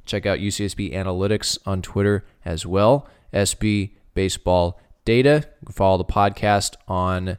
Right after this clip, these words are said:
Instagram and Twitter as well. Just search Gaucho Nine Podcast. This week, we've got assistant coach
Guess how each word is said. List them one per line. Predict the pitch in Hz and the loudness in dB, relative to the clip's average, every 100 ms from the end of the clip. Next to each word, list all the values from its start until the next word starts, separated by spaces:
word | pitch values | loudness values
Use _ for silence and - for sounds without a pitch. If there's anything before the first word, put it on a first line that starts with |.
| - _ _ - | -10 _ _ -6
Instagram | 110 101 110 107 104 101 | -4 -2 -2 0 0 0
and | - 92 | -2 -6
Twitter | - 101 98 95 90 | -2 0 2 0 0
as | 87 85 | -4 -2
well. | 98 95 92 | 0 2 2
Just | 90 - | 0 -4
search | 95 87 | -6 -6
Gaucho | - 85 - 85 | -4 -4 -4 -8
Nine | 80 80 | -6 -8
Podcast. | - 92 87 - 80 78 - - - _ _ _ _ _ _ _ _ _ _ - | -8 -6 -6 -6 -8 -8 -8 -10 -12 _ _ _ _ _ _ _ _ _ _ 4
This | 160 185 | 6 6
week, | 170 147 180 - - - _ _ _ _ _ - | 8 10 8 2 -14 -14 _ _ _ _ _ -2
we've | 107 95 | 0 2
got | 104 101 98 | 4 4 2
assistant | - - 131 - 139 - | -2 0 0 2 0 4
coach | 127 123 - - | 6 6 2 -8